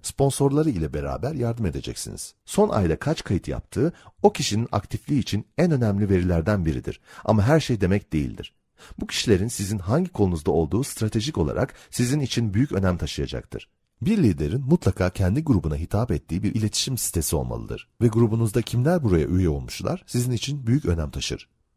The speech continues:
Grubunuzdaki kişilerin ciddiyetini gösteren en önemli veri liderlik kampına gelip gelmeyeceğidir. Gelen kişi sayısı sizin bir sonraki dönemdeki başarınızı gösterecektir. Grubunuzdaki kişilerden hangileri düzenli çalışıyor? Bunu da grup toplantılarına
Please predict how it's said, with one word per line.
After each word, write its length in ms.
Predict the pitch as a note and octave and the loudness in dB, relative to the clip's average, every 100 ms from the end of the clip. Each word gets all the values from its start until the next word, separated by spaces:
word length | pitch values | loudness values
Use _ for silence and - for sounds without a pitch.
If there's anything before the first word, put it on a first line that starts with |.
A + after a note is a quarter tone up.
| - | 6
Grubunuzdaki 580 | C#3 D3+ F#3 G3 - | 8 8 4 2 0
kişilerin 480 | - G3 G2 E2 G2+ | -4 -4 0 0 0
ciddiyetini 520 | G#2 F2+ F#2+ F2+ A2 | -4 0 2 2 2
gösteren 500 | F#2 D2+ - C2 C3 - | 2 0 0 -2 -2 0
en 120 | F#3+ E3 | 4 6
önemli 360 | G2+ C#2 C#2 | 4 2 -2
veri 280 | C#2+ E2+ F3 - | 0 0 0 0
liderlik 440 | G2+ G2+ F#2 A2+ | 2 4 4 2
kampına 340 | - D2 D2 D2 | -2 -4 -4 -4
gelip 280 | D#2+ A2 | -4 -2
gelmeyeceğidir. 760 | G2+ F2+ D#2 C2+ C2 A#1 - - _ | 2 2 0 -4 -6 -8 -10 -14 _
Gelen 320 | - A#2+ D#3 F#3 | 2 4 4 2
kişi 220 | - D#3 | -2 -2
sayısı 460 | F#2+ C2+ - D3+ - | 0 0 0 0 0
sizin 340 | G#2+ C3+ C#3+ | -2 -2 0
bir 100 | G3+ | -2
sonraki 420 | - A#2 D#2 D#2+ | 2 2 2 0
dönemdeki 480 | D2+ D2 C2+ C2 - | 0 0 -2 -6 -2
başarınızı 420 | F#2 F2+ E2+ E2 | 0 2 0 -2
gösterecektir. 760 | C#2 C2 B1+ B1 A#1+ - - - _ _ _ _ | -4 -6 -6 -6 -8 -10 -14 -16 _ _ _ _
Grubunuzdaki 600 | C3 D3 E3+ E3+ F#3 F#3 | -2 0 0 0 0 -2
kişilerden 600 | - - F#2 C#2+ C#2 A#2 - | -6 -4 0 0 0 -4 -2
hangileri 520 | E3 G#3 F3+ A#2 F#2 | 0 2 4 2 2
düzenli 320 | E2+ D#2+ D2 | -2 -2 -2
çalışıyor? 540 | - C2+ - D2 A1 - | -2 -4 -2 -4 -4 -8
Bunu 240 | - E3 A3 | -2 2 4
da 240 | G2 - - | 2 0 -2
grup 260 | B2+ A3 | -2 0
toplantılarına 720 | C3 - D2+ C2 C2 A#1+ F2+ | 0 0 -2 -4 -6 -4 -2